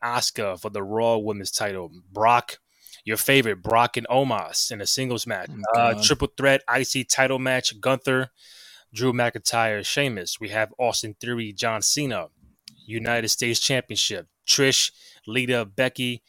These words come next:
Speaker 1: against Damage Control in a six-woman tag, Edge and Finn Balor in a Hell in a Cell match, could be interesting, Liv Morgan and Raquel Rodriguez and, uh, and three more teams in a fatal four-way women's tag match. We got a men's fatal four-way tag match,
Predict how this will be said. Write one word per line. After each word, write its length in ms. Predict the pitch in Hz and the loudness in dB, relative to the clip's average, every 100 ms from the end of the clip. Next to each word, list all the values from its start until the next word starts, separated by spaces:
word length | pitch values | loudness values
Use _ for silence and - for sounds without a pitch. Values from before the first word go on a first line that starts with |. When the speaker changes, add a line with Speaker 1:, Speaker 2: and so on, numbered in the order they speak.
| _ _ | _ _
Speaker 1:
against 400 | 104 117 110 107 | -14 -8 -8 -6
Damage 340 | 123 120 117 | -4 -4 -4
Control 440 | - 113 - 117 113 | -6 -4 0 0 -2
in 80 | 101 | -2
a 60 | |
six-woman 560 | 95 - 113 113 107 95 | -2 -2 -2 -4 -6 -6
tag, 560 | - 139 135 104 90 - | -4 0 0 0 -4 -6
Edge 260 | 123 123 113 | -2 -2 -2
and 140 | 107 | -8
Finn 240 | - 117 104 | -4 -4 -2
Balor 460 | 117 131 139 123 | 0 2 2 0
in 80 | 104 | -2
a 40 | |
Hell 220 | 101 113 110 | -4 -4 -4
in 60 | |
a 40 | 95 | -2
Cell 280 | - 156 | 2 2
match, 400 | 120 92 113 - | 2 -4 -4 -4
could 120 | - 101 | -6 -8
be 120 | 101 | -6
interesting, 580 | 101 110 104 - 131 139 - - - - - - | -4 -2 -2 -2 -2 -4 -10 -16 -16 -16 -18 -6
Liv 260 | 113 139 123 | 4 4 4
Morgan 520 | 131 139 131 135 135 | 4 4 4 2 0
and 200 | 123 117 | -2 -2
Raquel 400 | 113 - 139 131 | -2 2 4 4
Rodriguez 840 | 127 117 120 127 127 123 123 110 | 4 2 0 2 4 4 4 2
and, 140 | 113 110 | -2 0
uh, 200 | 104 104 | 0 0
and 200 | 101 98 | -4 -6
three 200 | 120 120 | -2 -2
more 240 | 113 117 | 0 0
teams 500 | 110 - 123 123 113 | 0 -2 -4 -6 -6
in 100 | 113 | -4
a 120 | 104 | -4
fatal 380 | 95 - 135 123 | -4 2 4 4
four-way 560 | 110 131 123 117 117 113 | 0 2 2 2 0 -2
women's 380 | 101 123 120 107 | -2 -4 -4 -2
tag 340 | - 143 139 | 2 4 4
match. 340 | 135 135 131 | 2 0 0
We 80 | 117 | -4
got 160 | 113 107 | -4 -4
a 60 | |
men's 480 | 101 107 135 139 - | -4 -2 0 0 -2
fatal 240 | - 131 127 | -2 -2 -2
four-way 400 | - 131 127 123 | -2 -2 0 -2
tag 320 | - 127 117 | 0 0 0
match, 400 | 120 120 117 | -2 -2 -2